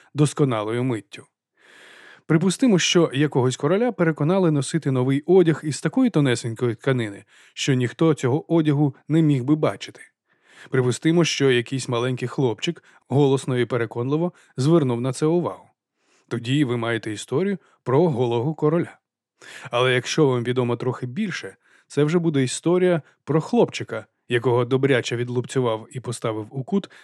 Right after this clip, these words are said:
батько за зневаження королівської гідності. Або історія про те, як вартові оточили юрбу і сказали:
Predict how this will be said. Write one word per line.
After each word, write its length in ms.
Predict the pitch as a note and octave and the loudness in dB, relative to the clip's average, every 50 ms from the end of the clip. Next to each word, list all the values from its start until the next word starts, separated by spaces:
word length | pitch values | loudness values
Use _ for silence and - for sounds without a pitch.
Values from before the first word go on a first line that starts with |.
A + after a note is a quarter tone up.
| _ _ | _ _
батько 560 | C3 C3 D#3 E3+ E3+ - - - D3 C#3 C#3 - | -2 0 2 2 2 2 2 2 2 2 0 -2
за 200 | C3 A#2+ D3+ C3 | 0 0 2 2
зневаження 560 | A#2+ C#3 C#3 B2 B2 A2+ A2 A2+ B2 B2 B2 | 2 2 0 0 0 -2 -2 -2 -4 -4 -2
королівської 640 | - D3 C3 C#3 C3+ A#2 G2+ G2 - - B2 B2 C3+ | 0 0 2 2 0 -2 -4 -10 -8 -6 -4 -2 -2
гідності. 580 | B2+ A2+ A#2+ A#2 F#2+ G2+ F#2+ - - - - - _ _ _ _ _ _ _ - - - - - - - - | -2 -4 -6 -8 -10 -12 -16 -18 -20 -20 -20 -20 _ _ _ _ _ _ _ -20 -20 -20 -20 -20 -20 -18 -8
Або 260 | - A#2 C3 F#3 A3+ A#3+ | -6 0 2 4 4 4
історія 480 | A3+ - - - G#3+ G#3 G3+ G#3 G3 | 2 0 0 2 4 4 6 4 2
про 180 | E3+ F3+ E3 D3+ | 2 0 0 0
те, 240 | - - E3+ F#3 F3+ | 0 0 0 2 0
як 160 | D#3+ - - | 0 -2 -2
вартові 460 | B2+ C#3 C3 - C3+ C3+ D#3+ G3 F#3 | -4 -4 -2 -2 -2 -2 0 0 -2
оточили 460 | C3+ - C3+ B2 - - C3 A#2+ A#2+ | -2 -2 -2 -4 -2 -2 -2 -4 -4
юрбу 520 | A#2 A#2+ A#2+ A2+ G#2+ G#2+ A#2+ C#3+ F3+ G3 D#3+ | -4 -4 -4 -4 -6 -4 -2 -2 0 0 -2
і 60 | C#3+ | -4
сказали: 540 | - - E3+ E3 D3+ B2+ A#2 G#2 G2 F2 | -2 0 2 2 2 2 0 -2 -6 -12